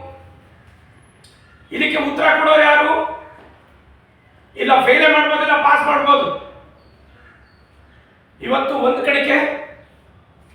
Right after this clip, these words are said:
ಪ್ರಶ್ನೆ ಪತ್ರಿಕೆ ರಚನೆಯಲ್ಲಿ ಅರ್ಥ ಇಲ್ಲದಂಗೆ ಟ್ರಾನ್ಸ್ಲೇಷನ್ ತಪ್ಪಿರೋದು, ಇಂಗ್ಲಿಷ್ ಪದಗಳನ್ನ ಯಥಾವತ್ತಾಗಿ ಆಗ್ತಕ್ಕಂಥದ್ದು, ಇವೆಲ್ಲ ತಪ್ಪು ಮಾಡಿದ್ರು. ಕನ್ನಡ ಮೀಡಿಯಂ ಅಭ್ಯರ್ಥಿಗಳು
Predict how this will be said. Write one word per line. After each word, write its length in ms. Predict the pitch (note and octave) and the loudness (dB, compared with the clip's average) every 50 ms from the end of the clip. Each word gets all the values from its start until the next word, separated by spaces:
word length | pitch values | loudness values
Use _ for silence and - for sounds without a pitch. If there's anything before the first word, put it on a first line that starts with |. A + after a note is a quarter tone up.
| - - _ _ - - _ _ _ _ _ _ - | -20 -20 _ _ -20 -20 _ _ _ _ _ _ -8
ಪ್ರಶ್ನೆ 440 | - A#3+ B3 - - - C#4+ C#4+ C#4+ | -6 -4 -4 -4 -2 0 0 2 2
ಪತ್ರಿಕೆ 360 | C#4+ C#4+ C#4 C#4 C#4 C#4+ C#4 | 2 0 0 -2 -2 0 0
ರಚನೆಯಲ್ಲಿ 920 | C#4 B3 A#3+ - C#4+ C#4+ C#4+ C#4 C#4 C4+ C4+ C#4 C#4 C#4+ - - - - - - - - - _ _ _ _ _ _ _ _ _ _ - - - - - - - - _ _ _ - - - - - | 0 2 0 0 0 2 2 2 2 2 0 0 0 0 -2 -4 -8 -12 -16 -20 -20 -20 -20 _ _ _ _ _ _ _ _ _ _ -20 -20 -20 -20 -20 -20 -20 -20 _ _ _ -20 -20 -10 -4 -2
ಅರ್ಥ 260 | - - - - C#4+ | -2 0 0 0 0
ಇಲ್ಲದಂಗೆ 640 | C#4+ C4+ C4+ C4+ C4+ C4 C4 C4 B3+ C4 C4 C4 C4 - - | 0 0 0 0 0 0 2 2 2 2 2 2 -2 -6 -10
ಟ್ರಾನ್ಸ್ಲೇಷನ್ 800 | - - - - A3+ B3 C#4 C4 - - C4 - - C4 C4 B3+ - | -12 -14 -8 -2 0 0 0 0 0 -2 -4 -2 -2 -2 -4 -4 -4
ತಪ್ಪಿರೋದು, 840 | - - - - - - - - - - - - - - - - - - - - - _ _ _ _ _ _ _ _ - | -4 -4 -4 -2 0 0 2 2 2 0 0 -2 -2 -4 -6 -8 -10 -18 -20 -20 -20 _ _ _ _ _ _ _ _ -8
ಇಂಗ್ಲಿಷ್ 420 | G4+ - C#4 C#4+ C#4+ C#4+ C#4+ - D4 | -6 -4 -2 0 0 0 0 -2 -2
ಪದಗಳನ್ನ 400 | C#4+ C#4+ C#4+ C#4 C4 C4 B3+ B3 | 0 0 2 2 2 0 0 0
ಯಥಾವತ್ತಾಗಿ 800 | A3+ G#3 - - C#4+ D4 D4 D4 D4 D4 D4 D4 D4 D4 C#4+ C#4 | -2 -2 -2 0 2 4 4 4 4 2 2 2 2 2 4 4
ಆಗ್ತಕ್ಕಂಥದ್ದು, 640 | C4+ C#4 C#4 C#4 C#4 C4+ C#4+ C#4 C#4 C4+ C4+ C4 | 2 2 0 -2 -4 -4 -2 -2 -2 -2 -2 -2
ಇವೆಲ್ಲ 280 | B3+ C4 C#4+ D#4+ F#4 F#4 | 0 0 0 2 2 2
ತಪ್ಪು 320 | F#4 F#4 D#4+ - - - D#4+ | 4 4 2 2 2 2 2
ಮಾಡಿದ್ರು. 300 | D4 C#4 B3+ A#3 - - - - - - - - - - _ _ _ _ _ _ _ _ - - _ _ _ - | 2 2 2 0 -2 -6 -8 -12 -16 -20 -20 -20 -20 -20 _ _ _ _ _ _ _ _ -20 -20 _ _ _ -8
ಕನ್ನಡ 360 | - - - - D#4 D4+ D4+ | -6 -2 2 2 4 4 4
ಮೀಡಿಯಂ 340 | D4 D4 C#4+ C#4 C#4+ - C#4 | 2 2 2 0 2 2 2
ಅಭ್ಯರ್ಥಿಗಳು 960 | C#4 B3 B3 - C#4+ C#4 C#4 C#4+ C#4 C#4 C4 C4 B3+ B3 A#3+ A3+ - - | 2 2 2 2 2 2 2 2 0 0 0 2 2 2 0 0 -2 -6